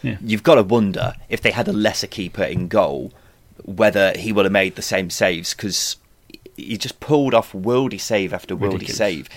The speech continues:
Speaker 2: And now we're
Speaker 1: Yeah.
Speaker 2: seeing it in the Premier League, just how
Speaker 1: Mm-hmm.
Speaker 2: good he is. So I think
Speaker 1: Yeah.
Speaker 2: that's all we've got to say on Dean Henderson. He was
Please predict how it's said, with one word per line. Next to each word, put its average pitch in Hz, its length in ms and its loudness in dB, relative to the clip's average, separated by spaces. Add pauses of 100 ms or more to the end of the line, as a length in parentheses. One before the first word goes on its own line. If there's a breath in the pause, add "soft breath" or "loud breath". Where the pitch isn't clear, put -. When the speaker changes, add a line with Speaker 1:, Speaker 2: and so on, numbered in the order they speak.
(100)
Speaker 2:
And 107 120 0
now 143 100 6
we're 117 80 0
Speaker 1:
Yeah. 101 100 0
Speaker 2:
seeing 101 280 0
it 82 160 -8
in 95 80 -8
the 90 60 -10
Premier 107 300 -2
League, 71 280 -8 (200 soft breath)
just - 280 -6
how 107 160 0
Speaker 1:
Mm-hmm. 117 100 0
Speaker 2:
good 98 140 -2
he 101 160 -2
is. - 80 -6
So 92 280 0
I 90 60 -2
think 95 340 -6
Speaker 1:
Yeah. 117 140 -4 (580)
Speaker 2:
that's - 400 -8
all 110 100 0
we've 101 100 -2
got 117 80 4
to 107 80 0
say 131 160 4
on 147 100 4
Dean 95 180 -2
Henderson. 90 400 -6
He 90 60 -10
was 101 320 2